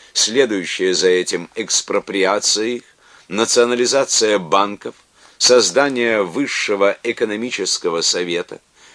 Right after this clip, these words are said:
регулирующего всё народное хозяйство страны. При таком условии рабочие обязаны согласиться на переходные меры,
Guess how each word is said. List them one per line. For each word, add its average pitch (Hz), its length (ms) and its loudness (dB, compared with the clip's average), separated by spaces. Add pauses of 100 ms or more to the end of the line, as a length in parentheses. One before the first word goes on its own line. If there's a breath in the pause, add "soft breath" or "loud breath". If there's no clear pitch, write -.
регулирующего 101 1300 0
всё - 360 -2
народное 92 500 0
хозяйство 90 600 -2
страны. 95 500 -6 (720 soft breath)
При 127 180 4
таком 185 320 2
условии 170 480 2
рабочие 151 640 4
обязаны 156 760 0
согласиться 135 680 -2
на 101 140 -4
переходные 92 680 -4
меры, 123 420 0